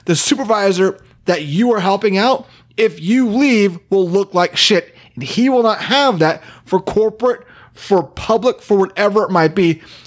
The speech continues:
He won't look like shit. Even though he's not doing half his job, you're doing it, but he's not gonna let you leave him because he won't allow himself to look poor.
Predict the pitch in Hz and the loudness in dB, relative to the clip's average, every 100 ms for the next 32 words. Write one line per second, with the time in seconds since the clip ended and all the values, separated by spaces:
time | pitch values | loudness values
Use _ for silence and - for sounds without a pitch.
0 | - - 233 233 190 202 202 175 156 - | -10 -2 2 2 2 0 0 -2 0 -2
1 | - - - - 247 254 262 262 240 180 | -2 -8 -20 -4 -2 0 0 0 -2 -2
2 | 131 311 302 214 - - - - 226 214 | 0 0 2 -2 -8 -20 -4 0 0 0
3 | 208 170 - 247 180 160 160 - - - | -2 -2 0 2 2 0 -2 -12 -20 -10
4 | 123 262 339 196 151 135 139 139 - _ | -2 0 2 0 -2 0 0 0 -4 _
5 | - - - - 233 226 202 190 175 180 | -20 -12 -8 -2 0 2 2 0 0 0
6 | 170 160 160 160 160 - _ 156 226 196 | 0 0 0 0 -2 -12 _ -2 0 0
7 | 151 143 156 147 147 147 - - _ - | 0 0 0 0 2 0 -4 -16 _ -10
8 | - 220 190 175 151 147 139 143 151 _ | -2 0 2 0 0 0 0 0 -4 _
9 | _ - 151 196 - - - - - - | _ -8 -2 -2 0 0 -2 -12 -20 -10
10 | - 214 208 - _ _ _ _ 262 180 | -4 -2 -4 -12 _ _ _ _ -2 -2
11 | 117 | -2